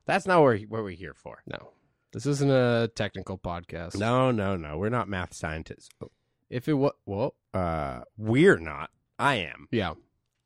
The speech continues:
Speaker 1: That's a different podcast.
Speaker 2: If it was, we'd be facing a lot of technical difficulties.
Speaker 1: Oh, man. You know,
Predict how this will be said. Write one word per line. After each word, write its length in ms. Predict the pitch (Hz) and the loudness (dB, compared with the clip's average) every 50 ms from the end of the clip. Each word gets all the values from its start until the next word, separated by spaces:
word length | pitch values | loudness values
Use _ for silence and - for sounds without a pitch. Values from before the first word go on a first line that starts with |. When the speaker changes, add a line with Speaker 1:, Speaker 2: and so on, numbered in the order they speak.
| - | -4
Speaker 1:
That's 140 | 123 127 127 | -4 -2 -2
a 40 | 123 | -2
different 260 | 110 95 76 82 82 | -6 -6 -10 -10 -14
podcast. 540 | - 73 73 71 - - - - - - - _ _ _ _ _ - | -12 -12 -12 -12 -12 -16 -16 -16 -20 -20 -20 _ _ _ _ _ -8
Speaker 2:
If 160 | 110 113 - | -8 -2 2
it 80 | 156 143 | 2 4
was, 600 | 135 143 147 147 151 156 156 151 - - - - | 4 6 6 6 6 6 4 2 -2 -6 -10 -4
we'd 220 | - 123 127 123 120 | 0 0 0 0 2
be 420 | 123 123 120 117 113 113 113 110 | 0 2 2 4 4 2 2 0
facing 460 | 104 - - 117 113 107 - - 110 104 | -2 0 0 0 0 0 0 -2 -2 -2
a 60 | 101 | -2
lot 200 | 101 101 101 101 | -2 -2 -4 -4
of 100 | 104 101 | -4 -6
technical 440 | - - 98 92 - 92 - - 95 | -6 -8 -10 -8 -8 -10 -10 -10 -10
difficulties. 920 | 90 87 90 87 - - - 87 80 - - 60 - - - - - - _ _ _ _ _ _ _ _ _ _ - | -10 -8 -12 -12 -12 -12 -10 -10 -10 -10 -12 -16 -16 -14 -18 -18 -20 -20 _ _ _ _ _ _ _ _ _ _ -6
Speaker 1:
Oh, 320 | 123 117 101 82 73 76 78 - | -6 -4 -4 -6 -8 -10 -12 -14
man. 440 | 80 78 78 78 76 78 76 73 - - - _ _ - | -12 -12 -10 -10 -10 -12 -14 -16 -18 -20 -20 _ _ -8
You 100 | 113 123 | -4 -4
know, 180 | 127 120 117 | -2 -2 -4